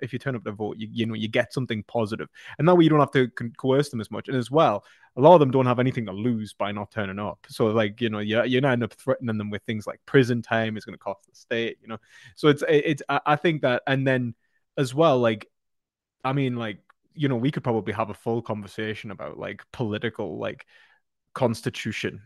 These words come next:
but I think it's, it's incredibly difficult to even get people to vote in their own interests and understand what their interests are. Like, a bunch of pe-, uneducated people turning up to vote,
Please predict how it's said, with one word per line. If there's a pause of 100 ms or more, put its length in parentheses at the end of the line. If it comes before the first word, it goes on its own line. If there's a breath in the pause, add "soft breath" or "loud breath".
but
I
think
it's,
it's
incredibly
difficult
to (600 soft breath)
even
get
people
to
vote
in
their
own
interests
and
understand
what
their
interests
are.
Like, (520 loud breath)
a
bunch
of
pe-,
uneducated
people
turning
up
to
vote,